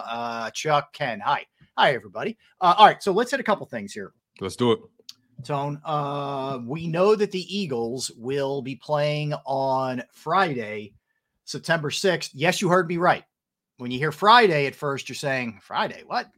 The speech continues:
Speaker 1: Yes, there will be an N F L game on Friday. The Eagles will be playing, to be determined.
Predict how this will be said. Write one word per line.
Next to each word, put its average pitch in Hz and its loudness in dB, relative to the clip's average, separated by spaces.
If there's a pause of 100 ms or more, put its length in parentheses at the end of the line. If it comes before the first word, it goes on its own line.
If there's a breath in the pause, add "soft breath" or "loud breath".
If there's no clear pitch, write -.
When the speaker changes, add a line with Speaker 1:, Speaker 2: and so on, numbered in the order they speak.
Speaker 1:
Yes, 165 -4
there 117 -10
will 135 -4
be 170 -2
an 160 -4
N 160 -2
F 160 -6
L 160 0
game 156 -6
on 156 -2
Friday. 113 -4 (460 soft breath)
The 123 -8
Eagles 180 -2
will 165 -4
be 151 -10
playing, 147 0
to 180 -2
be 185 0
determined. 170 2